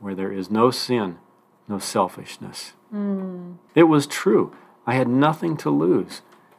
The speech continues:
Speaker 1: and now I'm gaining everything.
Speaker 2: Amen. Amen.
Speaker 1: Will you join me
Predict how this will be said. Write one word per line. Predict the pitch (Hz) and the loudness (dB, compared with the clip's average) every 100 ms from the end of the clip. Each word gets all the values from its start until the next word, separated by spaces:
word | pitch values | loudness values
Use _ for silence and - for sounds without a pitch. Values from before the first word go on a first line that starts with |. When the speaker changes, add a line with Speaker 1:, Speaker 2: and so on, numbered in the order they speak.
| _ 107 | _ -8
Speaker 1:
and | 101 | -4
now | 110 120 135 139 | -4 -2 -4 -6
I'm | 90 90 | -10 -14
gaining | 110 110 113 110 95 | -10 -8 -6 -8 -10
everything. | 90 95 - - 165 - - - | -12 -14 -18 -20 -20 -20 -20 -8
Speaker 2:
Amen. | 196 190 180 180 180 175 170 170 - - - _ 196 | -4 -4 -4 -8 -8 -10 -14 -16 -20 -20 -20 _ -16
Amen. | 175 170 - - - | -14 -14 -16 -20 -2
Speaker 1:
Will | 117 | 2
you | 120 | 2
join | 104 117 120 123 117 | 4 6 6 6 4
me | 123 131 | 4 2